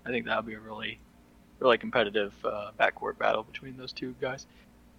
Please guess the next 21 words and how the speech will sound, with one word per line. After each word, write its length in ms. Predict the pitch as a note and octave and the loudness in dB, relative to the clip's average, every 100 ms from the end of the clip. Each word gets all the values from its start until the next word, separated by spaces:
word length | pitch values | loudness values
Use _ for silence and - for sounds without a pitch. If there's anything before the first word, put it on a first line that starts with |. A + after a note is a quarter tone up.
| - - - - | -20 -20 -4 10
All 120 | D3+ | 12
right, 200 | F3+ - | 12 8
so 160 | - | 2
we 160 | D3+ D3+ | 6 10
have 300 | D3+ D3 C3+ | 10 10 6
the 280 | C3+ B2 A#2+ | 2 2 4
winner 180 | D3 D#3 | 4 2
of 80 | |
the 60 | - | 0
play-in 280 | - C3 C3 | 4 4 6
game, 220 | C3 C3+ | 2 2
which 180 | B2 - | -2 -4
we 180 | C3 A#2 | -2 -2
expect 400 | - G3 F#3+ - | 0 2 2 0
will 80 | B2 | -2
be 140 | A#2 | 0
Michigan 400 | A2 A2 A2 A2+ | 0 -2 -4 -6
State, 400 | - - G#2+ - - - - - - | -2 0 0 -2 -12 -20 -20 -16 2
um, 200 | A2 A2+ | 6 8
against 280 | A2+ B2+ - | 6 0 0
Texas. 720 | - B2 - A#2+ A2+ - - | 4 4 4 0 2 0 -2